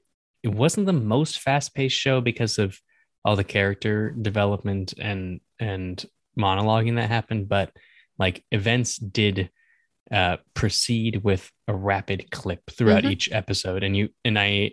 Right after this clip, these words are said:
Speaker 1: and I never really felt at any given point in time like I knew where the story was heading or what was gonna happen next. And I really, really loved that about the show. It was very unpredictable and, and unique in that way.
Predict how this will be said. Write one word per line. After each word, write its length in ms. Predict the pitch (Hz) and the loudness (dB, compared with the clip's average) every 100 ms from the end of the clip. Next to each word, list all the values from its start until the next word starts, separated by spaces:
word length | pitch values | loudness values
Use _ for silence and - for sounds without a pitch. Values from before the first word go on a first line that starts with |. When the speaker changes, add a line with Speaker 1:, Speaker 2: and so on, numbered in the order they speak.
| _ - | _ -2
Speaker 1:
and 140 | 113 117 | 0 2
I 180 | 120 | 2
never 520 | 123 120 113 104 101 135 - | 4 2 2 0 0 -4 -4
really 360 | 120 113 113 107 | 2 4 4 2
felt 300 | - 98 107 | 2 0 2
at 60 | |
any 140 | 98 98 | 0 0
given 240 | 101 98 | -2 -4
point 200 | - 95 | -2 -2
in 60 | 92 | -2
time 200 | 98 92 | -2 0
like 160 | 90 | 0
I 80 | 95 | 0
knew 340 | 90 90 98 95 | 0 2 2 2
where 600 | 92 95 90 92 90 - _ _ _ _ _ _ _ - | 2 4 4 4 2 0 _ _ _ _ _ _ _ -2
the 120 | 120 101 | 2 2
story 280 | - 101 92 | 4 4 4
was 160 | 92 | 0
heading 380 | 101 95 90 95 | 2 0 2 0
or 200 | 95 90 | -2 -2
what 340 | 87 92 90 _ | 0 0 0 _
was 180 | 107 95 | -4 -2
gonna 180 | 101 92 | -2 -2
happen 340 | 87 90 92 | -4 -6 -4
next. 340 | 90 87 - - | -4 -4 -6 -6
And 160 | 101 | -2
I 40 | 90 | -2
really, 420 | 87 95 90 87 | 0 0 0 0
really 200 | 90 87 | -2 -2
loved 280 | 92 92 - | -4 -6 -6
that 200 | 85 113 | -8 -6
about 200 | 113 113 | -8 -8
the 80 | 101 | -8
show. 180 | - 98 | -6 -6
It 60 | |
was 300 | 101 95 - 120 | -4 -4 -4 -4
very 320 | 104 98 95 | 0 2 0
unpredictable 640 | 92 87 92 85 110 90 87 | -2 -6 -8 -8 -10 -8 -10
and, 180 | 85 - | -12 -8
and 380 | 110 95 90 104 _ _ - - | -6 -6 -10 -16 _ _ -8 -4
unique 380 | 117 95 87 - | 0 0 0 -4
in 100 | - | -8
that 200 | - - | -10 -12
way. 180 | 117 | -12